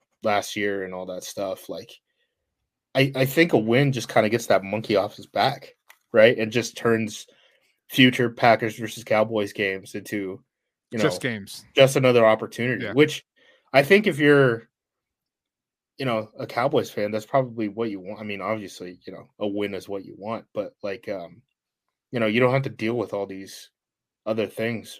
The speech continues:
Speaker 1: around you.
Speaker 2: I mean, the things are fun for you, I imagine, but they're super terrible for us. Um,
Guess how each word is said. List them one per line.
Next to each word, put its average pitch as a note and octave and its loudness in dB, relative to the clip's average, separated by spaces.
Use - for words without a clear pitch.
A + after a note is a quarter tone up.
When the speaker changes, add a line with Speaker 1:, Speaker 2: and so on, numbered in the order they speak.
Speaker 1:
around F2 -14
you. - -20
Speaker 2:
I - -12
mean, C3+ -8
the A#2+ -8
things E3+ -2
are C3 0
fun D3 0
for C3+ -8
you, C3 0
I A2 -2
imagine, G2+ -10
but G2 -14
they're G2+ -10
super G#2+ -6
terrible G2+ -6
for F#2+ -10
us. E2+ -10
Um, F#2+ -8